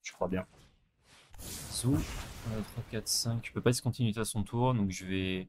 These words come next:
Speaker 1: Cycler ça,
Speaker 2: land.
Speaker 1: garder veto, ouais, voilà.
Speaker 2: Ouais. Euh, bleu.
Speaker 1: Moi, euh, tu sais, je crois les gens sur parole, s'il le dit, c'est que c'est lui, hein.
Speaker 2: Non, peut-être qu'il aime le meilleur. Like Best,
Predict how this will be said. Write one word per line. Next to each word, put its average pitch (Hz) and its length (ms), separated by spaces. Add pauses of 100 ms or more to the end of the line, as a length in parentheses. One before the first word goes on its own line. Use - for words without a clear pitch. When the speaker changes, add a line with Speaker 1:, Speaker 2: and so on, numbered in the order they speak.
(100)
Speaker 1:
Cycler - 400
ça, 113 160
Speaker 2:
land. 107 80
Speaker 1:
garder 101 240
veto, 101 440
ouais, 107 200
voilà. 90 220
Speaker 2:
Ouais. 82 80 (1800)
Euh, 95 320
bleu. 104 320 (1400)
Speaker 1:
Moi, 147 300
euh, 104 220
tu 101 40
sais, 135 140
je - 80
crois 123 160
les 117 80
gens 113 100
sur 110 160
parole, 135 300
s'il 113 240
le 113 100
dit, 123 160
c'est - 140
que - 80
c'est 117 100
lui, 143 160
hein. 113 80 (1200)
Speaker 2:
Non, 120 120
peut-être 143 160
qu'il 113 180
aime 127 160
le 110 60
meilleur. 107 420 (760)
Like 101 240
Best, - 400